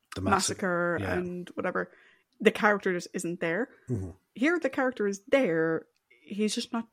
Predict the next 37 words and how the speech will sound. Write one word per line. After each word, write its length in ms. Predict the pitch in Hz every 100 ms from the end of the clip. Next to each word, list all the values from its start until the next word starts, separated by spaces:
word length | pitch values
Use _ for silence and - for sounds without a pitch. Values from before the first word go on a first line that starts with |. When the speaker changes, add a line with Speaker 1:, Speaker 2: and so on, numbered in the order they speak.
| _ _
Speaker 2:
doing 460 | - 202 202 247 269
anything. 540 | 254 262 285 - 262 277
Like 100 | 226
I 40 | 220
said, 140 | 208
he's 160 | 214 -
stuck 200 | 240 240
in 40 |
a 60 | 240
time 340 | - 214 208
loop, 300 | 175 170 - -
Speaker 1:
Mm. 240 | 139 101 87 _ _ -
Speaker 2:
or 100 | 202
he's 140 | 196
going 320 | - 196 196
for 160 | - 190
a 100 | 180
walk, 600 | 175 165 147 - - - _ _ _ _ _ _ _ _ _ _
or 600 | 190 175 175 160 165 - - -
he's 480 | 185 190 175 180
going 460 | - 196 185 180 - -
who, 300 | 220 208 202
what, 260 | 180 185 -
when, 380 | 190 196 180 180
where, 260 | 175 165
why 220 | 170 175 170
am 80 |
I 60 | 170
about 200 | 165 175
to 60 | -
be 120 | 165
crushed 300 | - 185 -
by 120 | 165
a 40 | 165
giant 340 | 151 - - _ _ _ _ _ _
rock? 300 | - - - _ _ _
Speaker 1:
Yeah. 240 | 143 104